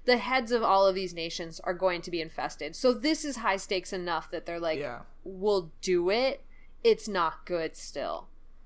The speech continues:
Speaker 1: Um,
Speaker 2: Right.
Speaker 1: but yeah, so anyways, they, they morph those guys. They get dressed in the tuxes.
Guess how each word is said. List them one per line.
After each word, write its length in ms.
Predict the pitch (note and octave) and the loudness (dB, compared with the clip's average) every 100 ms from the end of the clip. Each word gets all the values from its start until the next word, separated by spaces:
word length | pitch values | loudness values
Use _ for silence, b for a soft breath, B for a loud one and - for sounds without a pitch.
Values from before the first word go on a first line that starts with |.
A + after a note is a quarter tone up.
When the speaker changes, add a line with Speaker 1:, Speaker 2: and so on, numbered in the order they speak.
| b b b b | b b b b
Speaker 1:
Um, 340 | F#3 F3+ E3+ E3 | 0 2 0 -2
Speaker 2:
Right. 300 | G#2+ F#2+ - | -6 -2 8
Speaker 1:
but 120 | C#4 | 8
yeah, 140 | F3+ | 8
so 160 | - C4+ | 4 2
anyways, 360 | A#3 G3 E3+ E3 | 2 2 0 2
they, 220 | G#3+ G#3+ | 2 2
they 300 | G#3 A#3 A#3+ | 2 2 2
morph 380 | G#3+ A#3+ A#3 - | -2 2 2 2
those 200 | G#3 G3+ | -2 0
guys. 360 | G#3+ G3+ G3+ G3+ | 2 4 2 2
They 180 | F#3 | 0
get 260 | F#3+ G#3 G3 | 0 0 0
dressed 340 | - G3+ - G#3 | 2 0 0 -6
in 80 | |
the 80 | F#3+ | -6
tuxes. 720 | F#3 G3+ F#3+ - F3+ F3 F3 | -4 -4 -4 -4 -4 -4 -8